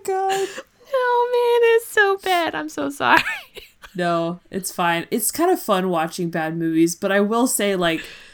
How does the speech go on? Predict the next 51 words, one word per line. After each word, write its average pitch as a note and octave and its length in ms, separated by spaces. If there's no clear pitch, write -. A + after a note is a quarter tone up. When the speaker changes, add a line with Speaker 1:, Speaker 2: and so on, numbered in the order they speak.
Speaker 1:
there A3+ 180
was C4+ 180
a D4 60
point G#3 380
there A3+ 200
where G#3 140
I F#3+ 80
was F#3+ 160
like, E3 180
"Should - 360
I E4 120
turn D#4+ 340
this D#4+ 220
off D4 400
or A3 80
should A#3 320
I A3+ 120
just G3 260
commit?" E3+ 560
And F3 140
I F3 80
was F3+ 120
like, E3 220
"I'm E3 140
gonna E3 100
commit. C3 480
I'm F3 120
just F3 140
gonna C#3 160
finish C#3+ 380
<laughs> - 320
this." - 320
Speaker 2:
Zac G#4+ 240
Efron's B3 300
pretty G3 240
hot D3+ 300
in - 20
that C3 200
movie, C3+ 420
so, - 180
I E3+ 160
Speaker 1:
Oh, - 20
Speaker 2:
mean, E4+ 240
Speaker 1:
no. F#4+ 160
Speaker 2:
besides B3 560
all A3+ 180
of G3+ 80
the F#3+ 140
other F#3 240
really D#3+ 340
bad D3 560